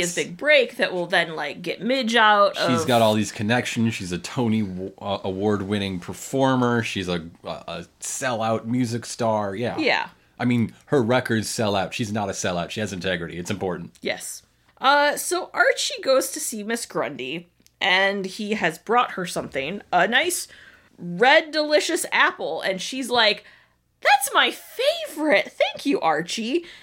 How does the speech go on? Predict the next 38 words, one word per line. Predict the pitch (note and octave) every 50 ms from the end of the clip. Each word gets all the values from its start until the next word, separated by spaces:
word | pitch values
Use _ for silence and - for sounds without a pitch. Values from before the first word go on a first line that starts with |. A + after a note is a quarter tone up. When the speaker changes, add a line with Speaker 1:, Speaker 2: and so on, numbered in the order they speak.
| - -
Speaker 1:
And | - C#4 D#4+
he | D#4+ F4 G4 A4+
invites | F#4+ F#4 F#4 - F4+ F#4+ G#4+ G#4+ - - A4+
her | A4+ A4+
to | A4+ G#4
come | A4 - - E4 D4+ D4+
to | D4+ - D4+
the | - C4+
dark | G#3+ G#3 F#3 F3 F#3 F#3 - - -
room | F#3 F#3 F3+ F3+
that | F3 E3+ - -
night | E3+ E3+ E3+ F3 F3 F3 -
to | - - A3
hear | A3 - - C#4 C#4+ D#4 E4
his | C#4+ C#4+ C#4+ - A3+
new | G3+ G#3 G#3+
poem. | - - - E3 A#2+ A2+ C#3 - E3 F3 - _ _ _ _ _
Speaker 2:
So, | - - A3+
of | A3+ G#3 -
course, | B3+ C4+ C4 - G#3+
I |
went | G3 F#3 F3 E3+
to | E3+ - -
apple | C#3+ D3+ E3 E3+ D3+ C3
rankings | A#2 A#2+ B2+ B2 A#2 - A#2 A2+ G#2 -
dot | B2+ A#2+ A2 G#2 -
com, | - - A#2+ A2 G2+ G2 F#2+
the | G#2+
number | G#2+ A#2 A#2 A2 A2+ G#2+
one | G2+ G#2 G#2+ G2+
website | F#2+ G2+ G2+ F2+ - - G#2 G2+
on | F#2+ F#2+ F#2
the | F#2 F2+
entire | F2+ F2 G#2 G2 F#2+ F#2 -
internet, | - G#2 G2 F#2+ F#2 F#2 F2+ F2 F2 -
for | - G#2
their | F#2+ G#2+ G#2+
Red | G2+ G#2+ C#3+ D#3+ D#3 C#3 -